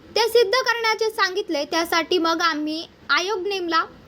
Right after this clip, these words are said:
त्यानंतर मराठा समाजाला मागास आहे ते आम्ही सिद्ध केले, दहा टक्के आरक्षण दिले. मनोज जरांगे म्हणतात, "माहितीचे एकशे तेरा लोकांना पाडणार." या प्रश्नावर बोलताना एकनाथ शिंदे म्हणाले की मनोज जरांगे पाटील यांनी मराठा समाजासाठी मोठे काम केले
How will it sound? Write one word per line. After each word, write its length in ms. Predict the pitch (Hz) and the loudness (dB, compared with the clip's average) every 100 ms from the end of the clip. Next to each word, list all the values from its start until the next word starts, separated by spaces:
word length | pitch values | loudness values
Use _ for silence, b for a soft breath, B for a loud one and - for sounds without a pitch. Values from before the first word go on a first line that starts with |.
| B B - | B B -6
त्यानंतर 580 | 359 415 508 494 494 494 | 0 0 0 -2 0 0
मराठा 280 | 415 381 392 | 0 0 0
समाजाला 640 | 415 403 392 370 349 269 | 0 0 0 0 0 -2
मागास 500 | 285 294 349 370 440 427 | -2 2 2 2 0 0
आहे 240 | 349 320 415 - B B B - | -4 -6 -14 -20 B B B -2
ते 40 | |
आम्ही 360 | 427 427 427 453 | 0 2 0 2
सिद्ध 300 | 427 311 392 392 | 2 2 0 0
केले, 220 | 339 370 | -2 -2
दहा 280 | 302 320 392 | -2 0 2
टक्के 300 | 427 - 415 | 0 -2 -6
आरक्षण 540 | 359 330 - 339 339 | -4 -6 -6 -4 -2
दिले. 220 | 311 262 349 - - - - - - - - | 2 2 0 -10 -20 -20 -20 -20 -20 -20 -2
मनोज 320 | 311 453 480 | 2 2 2
जरांगे 360 | 480 480 466 480 | 2 2 2 0
म्हणतात, 440 | 453 427 403 427 427 | -2 -2 0 0 0
"माहितीचे 520 | 370 349 381 403 403 | -4 -6 -2 0 2
एकशे 260 | 381 359 370 | 2 0 -2
तेरा 340 | 320 320 330 | 2 2 2
लोकांना 440 | 349 349 349 349 359 | 0 -2 -2 0 0
पाडणार." 540 | 359 359 269 240 247 - B B B B - 311 | 2 2 2 -2 -4 -10 B B B B -6 0
या 140 | 381 | 0
प्रश्नावर 560 | 453 494 440 480 494 494 | 2 -2 0 0 2 2
बोलताना 580 | 403 359 381 403 415 359 | 0 0 0 0 0 0
एकनाथ 320 | 359 330 330 | -2 -4 -4
शिंदे 280 | 370 359 370 | -6 -4 -2
म्हणाले 420 | 359 370 381 392 | 0 2 2 2
की 120 | 403 | 0
मनोज 260 | 381 294 330 | -2 -2 -2
जरांगे 400 | 311 359 370 392 | 0 0 2 0
पाटील 380 | 381 285 269 320 | 0 -2 -2 -2
यांनी 260 | 302 294 | -2 -2
मराठा 320 | 311 285 311 349 | 0 0 0 0
समाजासाठी 680 | 381 381 370 381 359 370 370 | 0 0 0 0 0 0 0
मोठे 340 | 294 277 330 | 0 0 0
काम 220 | 359 349 | 0 -2
केले 260 | 339 285 | -2 -2